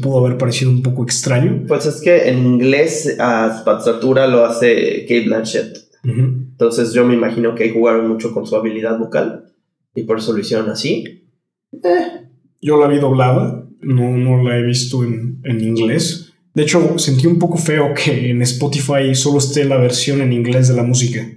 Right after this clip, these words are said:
Speaker 2: Ah, sí.
Speaker 1: Eso no me agradó nada, porque la verdad es que el formato en español creo que está a la altura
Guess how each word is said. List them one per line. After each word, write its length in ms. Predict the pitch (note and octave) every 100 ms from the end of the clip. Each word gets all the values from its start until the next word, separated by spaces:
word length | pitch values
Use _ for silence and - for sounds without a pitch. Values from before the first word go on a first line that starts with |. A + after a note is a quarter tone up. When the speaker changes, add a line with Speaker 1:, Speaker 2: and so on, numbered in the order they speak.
| _ _ _
Speaker 2:
Ah, 280 | G2 B2 B2
sí. 360 | A#2+ A#2 A#2 A#2+ -
Speaker 1:
Eso 240 | C3 C3
no 100 | C3
me 120 | C3
agradó 280 | B2 A#2 A#2+
nada, 340 | A#2+ A#2+ A#2+ A#2
porque 500 | - A#2+ A2+ B2 - _
la 120 | C3+
verdad 160 | B2+ C3
es 100 | B2+
que 460 | C3 C3 A#2+ - - _ _ -
el 320 | C#3 B2 A#2+
formato 400 | - B2+ C#3 D3
en 60 | C3+
español 720 | B2+ B2 A#2+ C3 C3 C3 B2+
creo 180 | C3 C3
que 540 | C3 B2+ A2+ A2+ G2+ G2+
está 220 | A#2 B2+
a 60 | B2
la 80 | A2+
altura 520 | G#2+ B2 A#2+ D#3+